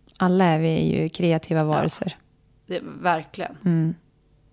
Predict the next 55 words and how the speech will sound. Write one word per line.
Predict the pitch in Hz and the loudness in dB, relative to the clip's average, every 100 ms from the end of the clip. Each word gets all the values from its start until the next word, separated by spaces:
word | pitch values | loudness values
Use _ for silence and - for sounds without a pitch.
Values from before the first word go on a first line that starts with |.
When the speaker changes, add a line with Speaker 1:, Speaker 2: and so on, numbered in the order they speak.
| _ | _
Speaker 2:
Absolut. | - 170 - 180 165 - - | -16 -12 -10 -8 -8 -10 -14
Det | 190 | -10
är | 175 | -8
som | 175 170 170 | -8 -10 -10
att | 139 143 - | -10 -14 -10
tro | 175 165 | -8 -6
att | 165 | -8
man | 160 156 | -8 -8
är | |
mer | 156 156 | -8 -8
spirituell | 160 - 165 160 180 180 165 - - - | -8 -10 -10 -10 -6 -4 -4 -8 -10 -6
än | 160 | -4
någon | 165 | 0
annan. | 165 160 165 - | 0 0 -2 -2
Det | 175 | -6
är | |
liksom, | 165 - - | -6 -8 -2
alla | 180 170 156 | -2 -2 -4
är | 156 | -6
samma. | - - - - - | -8 -8 -8 -12 -8
Jag | 202 | -8
tror | 196 185 | -6 -8
faktiskt | - - | -8 -12
det. | - - - | -14 -16 -6
Speaker 1:
Nej. | 185 175 170 175 _ - - | -2 0 0 -2 _ -20 -16
Och | - 190 | 0 6
det | 185 | 8
här | 185 | 8
spiri-, | 170 196 180 185 - - - | 6 4 4 2 -2 -8 -2
alltså | 208 - | -2 2
det | 196 202 | 4 6
blir | 190 220 | 8 6
ju | 240 240 - | 8 6 6
automatiskt | 202 196 196 202 - 180 180 | 2 4 6 4 2 0 2
när | 175 | 2
man | 175 180 | 4 4
är, | 175 | 2
jag | - 180 | 2 2
tror | 202 190 | 4 4
det | - - | 4 0
har | - - 233 202 | -10 2 4 4
lite | 190 180 - 156 - - _ - | 2 -2 -2 -2 -4 -10 _ -2
det | 175 | 0
här | 165 | 0
som | 170 | 2
du | 175 | 2
var | 196 | 4
inne | 190 156 | 4 4
på, | 151 - | 0 0
det | |
här | 151 | 0
man | 147 143 | -2 -4
tror | - | -8
på | - 147 | -8 -8
energier, | 151 143 - 190 196 185 170 175 165 165 | -6 -8 -2 2 2 2 2 4 4 4